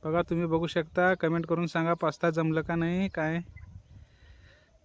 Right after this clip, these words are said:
बघा, लय भूक लागली होती मित्रांनो, एक दीड घंटा स्विमिंग केलोय, भूक लय लागली,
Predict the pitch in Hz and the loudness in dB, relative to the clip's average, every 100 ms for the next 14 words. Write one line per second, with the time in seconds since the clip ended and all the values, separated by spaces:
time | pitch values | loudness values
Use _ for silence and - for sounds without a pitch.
0 | _ _ 160 156 175 165 175 160 160 170 | _ _ -2 4 6 8 6 4 2 4
1 | 170 170 170 170 165 170 175 180 156 165 | 6 4 2 0 2 2 4 2 2 2
2 | 175 156 156 180 170 - 165 170 160 165 | 4 4 4 4 2 0 2 4 4 4
3 | 185 190 156 160 165 165 160 165 185 202 | 4 4 0 -2 2 2 2 4 4 4